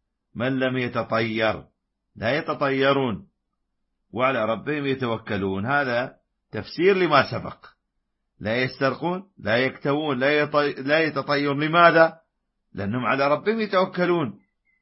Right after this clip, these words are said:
لا يتوكلون على الرقية ولا على الكي ولا على الطيرة ولا على البشر، هم يتوكلون على الله عز وجل وحده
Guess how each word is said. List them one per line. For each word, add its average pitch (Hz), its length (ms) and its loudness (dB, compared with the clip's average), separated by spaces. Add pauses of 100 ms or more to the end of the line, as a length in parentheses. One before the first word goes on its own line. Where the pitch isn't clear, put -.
لا 131 260 0
يتوكلون 196 640 0
على 151 200 4
الرقية 156 400 -2
ولا 143 280 2
على 151 220 4
الكي 147 500 0
ولا 143 240 0
على 156 240 2
الطيرة 156 640 2 (680)
ولا 135 220 0
على 156 220 2
البشر، 143 460 0
هم 135 80 -4
يتوكلون 143 580 -4
على 156 200 0
الله 175 160 2
عز 180 300 0
وجل 135 300 0
وحده 170 540 -2